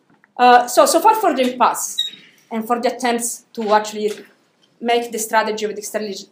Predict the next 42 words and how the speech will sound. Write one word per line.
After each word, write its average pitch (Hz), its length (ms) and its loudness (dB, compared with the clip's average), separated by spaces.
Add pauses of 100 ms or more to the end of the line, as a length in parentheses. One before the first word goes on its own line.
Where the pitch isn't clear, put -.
externalization 233 800 -4
of 196 120 -8
borders, 180 600 -8 (440)
uh, 196 360 2 (120)
work. - 300 0 (840)
Uh, 247 420 6
but 294 180 2
I 339 80 8
want 427 200 2
to 359 100 -2
give, 247 400 -2
finish, - 880 -6
uh, 220 200 0
by 240 120 6
giving 349 320 0
you 240 360 2
the 233 100 2
example 277 500 2
of, 220 260 4
uh, 214 100 2
how 330 540 2 (360)
all 403 180 4
of 254 140 4
this 226 180 -2
impasse 208 460 -4
has 247 160 0
been 233 160 -6
used 285 400 -4
or 208 140 -4
is 294 260 -6
being 208 180 -8
used 208 460 -6 (140)
to 214 280 -6 (140)
try 311 180 2
to 277 100 0
redefine 214 720 -2 (360)
the 214 100 -2
relations 220 380 -4
of 208 100 -10
force 208 280 -6
within, 190 360 -8
uh, 175 200 -6